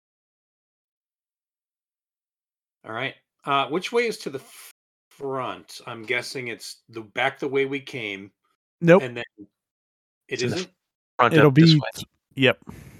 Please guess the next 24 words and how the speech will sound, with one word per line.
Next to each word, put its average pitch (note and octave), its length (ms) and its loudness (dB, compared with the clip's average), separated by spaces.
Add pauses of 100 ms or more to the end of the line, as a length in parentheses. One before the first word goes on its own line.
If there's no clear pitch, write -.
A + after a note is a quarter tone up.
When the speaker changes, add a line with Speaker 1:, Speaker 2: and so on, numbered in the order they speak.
(1200)
Speaker 1:
Oh, C#3+ 160 -6 (120)
okay, - 20 -8
Speaker 2:
Towards B2+ 280 0
the G#2+ 100 0
Speaker 1:
great. A#2+ 100 -2
Speaker 2:
pantry, G#2 340 -6
Speaker 1:
Yeah. - 100 -14 (100)
Speaker 2:
yep. - 100 -8 (640)
Speaker 1:
That's, - 160 -20
that's - 280 -12
where A#2 80 -6
we're G#2 120 -6
headed. F#2+ 320 -10 (760)
So, A2+ 360 -6 (240)
um, A2 420 -14 (640)
I A#2+ 80 -16
guess C3 200 -8
we're A#2 80 -10
probably A2+ 320 -10
gonna A2 160 -12
need G#2+ 320 -14
to A2 100 -18
do G#2+ 260 -12
some G2+ 460 -14